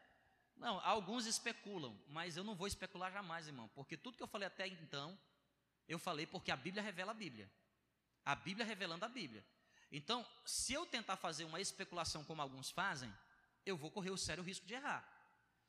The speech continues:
Ora, ora, ora e mais uma hora. Se Isaac Newton, o cara era bom,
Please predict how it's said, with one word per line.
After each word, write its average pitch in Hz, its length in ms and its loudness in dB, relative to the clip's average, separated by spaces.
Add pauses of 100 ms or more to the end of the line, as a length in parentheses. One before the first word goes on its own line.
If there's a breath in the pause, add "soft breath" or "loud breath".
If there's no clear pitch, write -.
(120)
Ora, 160 340 6
ora, 170 340 6
ora 180 360 2
e 160 80 -8
mais 165 240 -2
uma 180 140 2
hora. 113 300 0 (220)
Se - 280 4
Isaac 233 440 0
Newton, 175 440 -4
o - 80 -10
cara 180 240 0
era 262 120 2
bom, 160 380 0